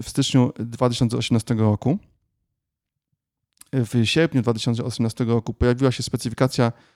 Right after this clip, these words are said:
trzech rodzajów autobusów, które miały być opracowane w ramach tego projektu. Te autobusy, y, miały się różnić przede wszystkim tym, że miały być w całości zbudowane z polskich podzespołów.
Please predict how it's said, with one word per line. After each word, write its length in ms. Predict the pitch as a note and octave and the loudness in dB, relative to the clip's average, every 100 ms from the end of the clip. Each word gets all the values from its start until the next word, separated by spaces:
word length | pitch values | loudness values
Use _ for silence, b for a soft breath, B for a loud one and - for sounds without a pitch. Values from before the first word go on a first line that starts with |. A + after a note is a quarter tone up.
| b b | b b
trzech 340 | - C#3+ - - | 0 0 0 -4
rodzajów 480 | B2+ A#2 C3+ C#3 | 0 4 6 6
autobusów, 540 | A#2 - G#2 G2+ - - - _ | 4 2 -2 -4 -8 -16 -20 _
które 220 | - B2 | -2 2
miały 160 | A#2+ A#2 | 2 2
być 160 | A2 | -2
opracowane 640 | A#2 - A2+ A2+ A2+ B2 F3 _ _ _ - | -4 -2 0 0 0 0 -4 _ _ _ -6
w 60 | |
ramach 200 | A#2+ A#2+ | -2 0
tego 360 | A#2 A#2+ A2+ G#2+ - _ _ _ | 0 0 0 0 -6 _ _ _
projektu. 480 | B2+ A2+ - C3+ G3+ _ _ _ _ _ _ _ _ _ _ _ _ _ | 0 0 0 -4 -4 _ _ _ _ _ _ _ _ _ _ _ _ _
Te 100 | F#3 | 4
autobusy, 720 | G3+ F#3+ F#3+ - E3+ D#3 - G#2+ | 6 6 4 4 4 4 0 0
y, 240 | C#3 C3+ | 2 2
miały 320 | A#2+ C3+ E3+ | 4 4 4
się 120 | D#3+ | 6
różnić 240 | E3 D#3 C#3+ | 4 4 2
przede 140 | D#3+ | 0
wszystkim 220 | E3+ C#3+ | 0 0
tym, 400 | B2+ F3+ G#3 A#2+ G#2+ F2+ - | 2 4 4 4 0 -6 -8
że 180 | A#2 C#3 | 0 4
miały 200 | D#3 D#3 | 4 4
być 160 | D3+ | 2
w 80 | - | -2
całości 680 | - D3+ E3 - - C#3 C3+ - | 0 2 2 0 -2 -2 -2 -6
zbudowane 640 | C3 B2 C3 B2 B2 A#2+ - | -8 0 2 4 4 4 0
z 80 | |
polskich 360 | - B2+ - A2+ | 0 0 0 -4
podzespołów. 580 | A2+ G#2+ - - - | -4 -4 -8 -14 -16